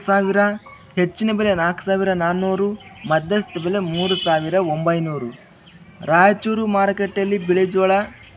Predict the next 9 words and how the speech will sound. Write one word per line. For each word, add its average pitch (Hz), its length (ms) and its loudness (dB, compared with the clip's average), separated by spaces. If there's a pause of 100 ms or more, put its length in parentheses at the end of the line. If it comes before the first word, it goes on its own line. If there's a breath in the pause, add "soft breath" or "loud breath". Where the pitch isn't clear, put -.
(220)
ಕಡಿಮೆ, 196 340 2 (140)
ಹೆಚ್ಚಿನ 180 380 -4
ಬೆಲೆ, 175 180 2 (140)
ಮಧ್ಯಸ್ಥ 170 480 -4
ಬೆಲೆ 151 180 -4 (400)
ಮೂರು 202 300 0
ಸಾವಿರ 170 300 0 (340)
ಐದುನೂರ 175 380 0 (220)
ಒಂದು. 160 240 -2